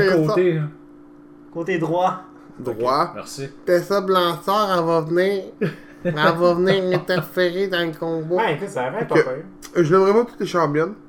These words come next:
Speaker 1: euh, toutes les filles qu'il y a eu. Mais avant de savoir de ce que vous avez pensé, j'ai plusieurs questions à vous poser. Euh, je crois, je suis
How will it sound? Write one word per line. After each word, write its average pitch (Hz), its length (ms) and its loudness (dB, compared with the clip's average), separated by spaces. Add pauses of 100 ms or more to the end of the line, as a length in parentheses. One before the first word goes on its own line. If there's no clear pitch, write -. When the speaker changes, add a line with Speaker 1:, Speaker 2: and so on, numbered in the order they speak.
(300)
Speaker 1:
euh, 160 60 2
toutes 160 140 -6
les 170 120 2
filles 165 140 -6
qu'il 156 120 -2
y 135 40 2
a - 20 0
eu. 131 200 0 (720)
Mais 131 180 -4
avant 143 320 0
de 196 40 -4
savoir 208 220 2
de 175 140 4
ce - 100 -18
que 160 80 -2
vous 139 160 -2
avez 151 100 6
pensé, 156 460 -4
j'ai 147 140 -6
plusieurs 170 300 -2
questions 175 220 -4
à - 20 -4
vous 151 60 -6
poser. 131 420 -4 (920)
Euh, 120 1040 0 (640)
je 147 180 0
crois, 196 400 2
je - 60 -8
suis - 120 -14